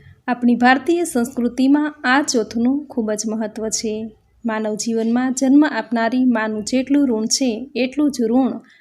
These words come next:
આપણી ગાય માતાનું છે, જે પોતાનું દૂધ આપણને આપે છે, આપણને તંદુરસ્ત રાખે છે, આપણા બાળકોને પોષણ આપે છે. આથી જ આપણી સંસ્કૃતિમાં ગાયને માતા કહી છે. ગાય માતાની કૃતજ્ઞતા વ્યક્ત કરવાનો દિવસ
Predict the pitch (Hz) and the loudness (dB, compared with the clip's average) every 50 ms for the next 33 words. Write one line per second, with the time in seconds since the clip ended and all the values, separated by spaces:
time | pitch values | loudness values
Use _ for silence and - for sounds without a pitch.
0 | _ _ _ - - 226 220 233 220 214 202 226 220 226 262 254 226 214 214 - | _ _ _ -6 -6 -4 -4 -4 -6 -4 -2 0 0 2 2 2 2 0 -4 -6
1 | - 214 214 214 220 220 - - 226 226 220 226 226 226 _ _ _ - _ - | -6 -6 -4 -4 -6 -8 -8 -8 -8 -8 -8 -10 -12 -14 _ _ _ -20 _ -20
2 | - _ _ - - - 247 240 240 240 240 247 226 233 233 233 226 226 220 202 | -20 _ _ -4 0 2 2 2 2 0 0 -2 0 2 0 0 2 0 0 2
3 | 233 277 311 320 311 285 262 - - 226 226 220 - 226 220 220 220 233 214 214 | 2 2 2 2 2 -2 -6 -6 -4 -6 -4 -4 -4 -4 -4 -4 -4 -4 -4 -6
4 | 214 - 254 262 254 - 277 277 277 277 262 - 208 202 - 226 220 220 220 214 | -2 0 0 0 0 0 0 0 0 0 -2 -4 -8 -6 -6 -4 -4 -4 -6 -4
5 | - 220 233 240 277 294 302 302 294 294 - 254 220 214 220 220 - 226 214 214 | -2 2 2 4 4 4 2 0 -2 -2 -4 -2 -2 -2 -2 -4 -4 -6 -6 -6
6 | - 233 214 247 247 226 220 214 - 226 214 208 208 208 208 214 214 220 - - | -6 -6 -6 -8 -6 -6 -6 -6 -4 -4 -4 -2 -2 0 0 0 -2 -2 -2 0
7 | 247 269 277 262 254 262 262 220 214 - - 247 233 214 208 202 - 214 208 208 | 2 2 2 2 0 -2 -4 -6 -6 -2 -2 -2 -2 -2 -4 -6 -4 -6 -6 -6
8 | - 233 214 214 226 - _ _ _ _ _ _ _ - 247 262 277 - 359 349 | -6 -8 -8 -10 -10 -14 _ _ _ _ _ _ _ 2 2 2 4 4 2 2
9 | - - - 233 226 226 - 247 262 254 254 240 220 214 - - 240 226 220 240 | 2 0 -4 -4 -4 0 2 2 2 2 0 -2 -6 -6 -6 -8 -8 -6 -2 0
10 | 233 240 254 254 226 208 208 208 208 - 226 220 220 220 233 269 285 269 233 196 | 2 2 4 2 0 -2 -6 -8 -8 -4 -2 -2 0 2 2 2 2 2 0 0
11 | 202 196 208 202 202 - 208 208 220 208 208 - 233 214 214 226 226 _ _ _ | -4 -6 -8 -8 -6 -6 -6 -6 -6 -6 -6 -8 -8 -8 -8 -8 -12 _ _ _
12 | _ _ _ - - 214 - 240 262 294 294 302 302 294 - 302 285 285 294 285 | _ _ _ -8 -6 2 4 6 6 6 6 4 4 2 0 2 4 4 4 2
13 | 277 - 233 226 226 - 285 277 294 302 254 277 294 285 277 233 214 226 226 - | 0 -2 -4 -4 0 0 0 2 2 0 2 0 0 0 2 2 0 -2 -6 -6
14 | - 240 220 - 240 214 208 208 208 214 208 214 202 214 247 277 285 247 190 170 | -8 -8 -6 -6 -6 -4 -4 -4 -2 -4 -4 -4 -2 0 2 2 2 2 0 -2
15 | - | -6